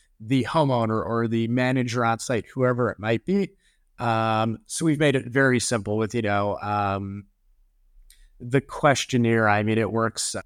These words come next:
it's conditional. So if you answer a yes to damage, now we'll ask you to take photos to document the damage. If there's no damage, move on to the next question.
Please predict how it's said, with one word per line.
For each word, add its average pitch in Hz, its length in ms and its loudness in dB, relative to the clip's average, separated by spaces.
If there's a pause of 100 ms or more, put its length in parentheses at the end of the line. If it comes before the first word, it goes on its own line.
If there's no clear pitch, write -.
(140)
it's 135 160 -4
conditional. 110 720 0
So 117 220 0
if 110 100 0
you 123 160 0
answer 120 380 -2
a 110 120 -2
yes 113 540 0
to 127 120 -6
damage, 135 600 0 (260)
now 131 300 2
we'll 120 160 0
ask 113 260 -2
you 123 60 -6
to 110 100 0
take 123 320 -2
photos 113 540 0
to 117 100 -12
document 113 540 -2
the 113 60 -8
damage. 113 380 0
If 117 120 -2
there's 113 300 -2
no 127 220 2
damage, 131 440 0
move 120 260 -2
on 123 180 2
to - 140 -16
the 110 80 -4
next 117 360 -4
question. 147 480 -2